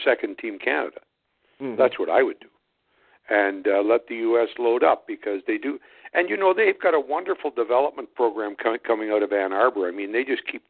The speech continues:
Speaker 1: churning out the players. A lot of good young players come out of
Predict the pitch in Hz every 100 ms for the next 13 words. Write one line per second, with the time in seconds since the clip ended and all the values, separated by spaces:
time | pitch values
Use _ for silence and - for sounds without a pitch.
0 | - 135 135 127 110 113 - - 98 110
1 | 101 - _ _ _ _ _ 123 120 143
2 | 156 135 117 131 113 117 120 - 110 123
3 | 113 90 _ _ _ - 123 123 120